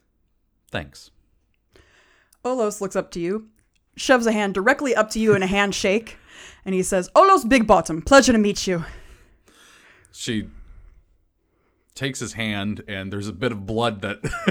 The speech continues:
Speaker 1: <laughs> is now on his, and she says, "Tenna of the Black River."
Speaker 2: Oh, fancy meeting you, and a pleasure as well. Uh,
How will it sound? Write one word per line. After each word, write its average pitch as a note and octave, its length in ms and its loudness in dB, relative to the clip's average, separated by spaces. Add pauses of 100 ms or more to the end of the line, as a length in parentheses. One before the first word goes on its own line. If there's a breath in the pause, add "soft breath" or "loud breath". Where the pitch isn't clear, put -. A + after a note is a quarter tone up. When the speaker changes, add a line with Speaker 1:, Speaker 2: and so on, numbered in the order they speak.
(120)
Speaker 1:
<laughs> - 20 2
is D3+ 320 2 (140)
now C#3 180 2
on B2 240 -2
his, A2 400 -4 (420 loud breath)
and G2 160 -6
she G#2+ 160 -4
says, G#2 420 -2 (280)
"Tenna A2+ 300 -6
of F#2 120 -8
the F2 80 -10
Black D#2 320 -12
River." - 260 -20 (600)
Speaker 2:
Oh, C4 340 -14
fancy F4 520 -6
meeting E4+ 320 2
you, F4 360 4
and C#4 180 2
a C#4 60 -2
pleasure C#4 500 6
as A#3 200 4
well. G3 440 6 (500 loud breath)
Uh, D#4+ 340 8